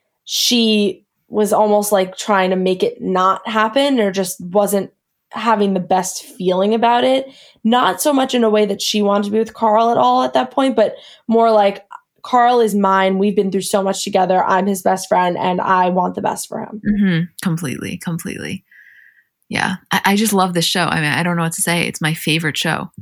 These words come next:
Speaker 1: I know. I'm so sad every week when it's over.
Speaker 2: I kn-, it really,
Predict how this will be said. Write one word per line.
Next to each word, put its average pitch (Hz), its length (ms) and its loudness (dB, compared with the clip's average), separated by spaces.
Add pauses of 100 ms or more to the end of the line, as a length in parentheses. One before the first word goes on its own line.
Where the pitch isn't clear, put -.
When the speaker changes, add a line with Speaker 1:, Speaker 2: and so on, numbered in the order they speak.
(180)
Speaker 1:
I 208 100 -2
know. 196 200 0
I'm 190 120 -2
so 220 180 -2
sad 190 300 2
every 180 200 0
week 170 220 -4
when 175 100 -4
it's - 140 -10
over. - 420 -6 (160)
Speaker 2:
I 190 140 0
kn-, 185 200 0
it 190 180 0
really, 214 480 0